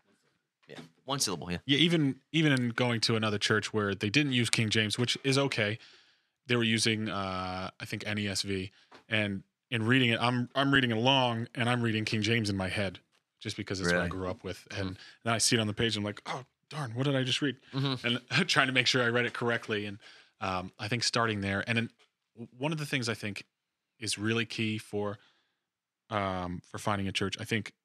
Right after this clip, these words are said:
Speaker 2: when you walk in and you're obviously a new person and no one really walks up to you and says anything to you,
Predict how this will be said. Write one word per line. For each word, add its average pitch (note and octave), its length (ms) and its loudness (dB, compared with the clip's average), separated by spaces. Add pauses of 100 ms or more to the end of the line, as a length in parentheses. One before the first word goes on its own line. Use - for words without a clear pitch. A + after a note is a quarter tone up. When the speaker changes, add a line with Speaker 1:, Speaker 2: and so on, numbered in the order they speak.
(200)
Speaker 2:
when G#2+ 160 -2
you A#2 100 2
walk A#2 320 0
in G2+ 340 -2
and G#2 140 -4
you're G#2+ 160 0
obviously G2+ 380 -2
a F#2+ 40 -6
new F#2+ 140 -4
person G2 320 -6
and G2+ 120 -4
no G#2 80 -2
one G2 120 -4
really F#2+ 140 -4
walks F#2+ 260 -4
up G2 140 -6
to - 100 -8
you F#2+ 180 -2
and F#2+ 120 -6 (100)
says G2 220 -4
anything G2+ 260 -4
to G#2+ 140 -2
you, A2 120 -2